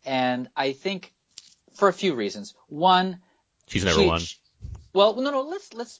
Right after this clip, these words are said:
Speaker 1: let's give her her due. Julianne Moore is a great actress.
Speaker 2: Yeah.
Speaker 1: So, number one, let's just give her her talent. She is an extraordinary actress, and she's, she's playing a part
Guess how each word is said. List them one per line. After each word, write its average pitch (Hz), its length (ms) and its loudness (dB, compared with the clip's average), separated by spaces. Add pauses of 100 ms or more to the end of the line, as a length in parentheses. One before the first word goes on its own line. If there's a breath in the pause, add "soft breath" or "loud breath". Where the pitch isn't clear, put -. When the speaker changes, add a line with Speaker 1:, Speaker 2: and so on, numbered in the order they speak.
(100)
Speaker 1:
let's 240 240 -8
give 220 140 -6
her 185 80 -2
her 147 160 -8
due. 127 380 -8 (280)
Julianne 190 400 -2
Moore 170 220 -2
is 117 100 -6
a 110 60 -12
great 120 240 -4
actress. - 560 -10 (160)
Speaker 2:
Yeah. 214 160 4
Speaker 1:
So, 147 420 2 (120)
number 208 380 -2
one, 147 220 -4
let's 160 240 -6
just - 200 -16
give 151 140 -8
her 135 80 -4
her 127 160 -8
talent. 110 500 -14
She 147 240 -10
is 156 220 -8
an 139 120 -8
extraordinary 170 580 -4
actress, 127 480 -6
and 113 80 -16
she's, - 220 -14 (120)
she's 123 340 -10 (140)
playing 147 360 -6
a 135 60 -6
part 113 480 -4